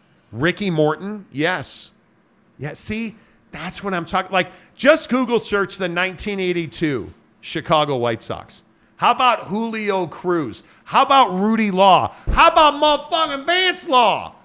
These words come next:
Vance Law, that's an obscure sports name.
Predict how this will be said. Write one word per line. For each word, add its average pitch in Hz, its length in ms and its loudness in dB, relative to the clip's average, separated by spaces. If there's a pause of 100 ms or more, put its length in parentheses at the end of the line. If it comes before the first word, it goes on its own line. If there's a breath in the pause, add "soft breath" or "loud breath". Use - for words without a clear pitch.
Vance 277 500 0
Law, 233 440 0
that's 262 380 0
an 240 60 -4
obscure 202 460 -4
sports 175 480 -6
name. 107 220 -8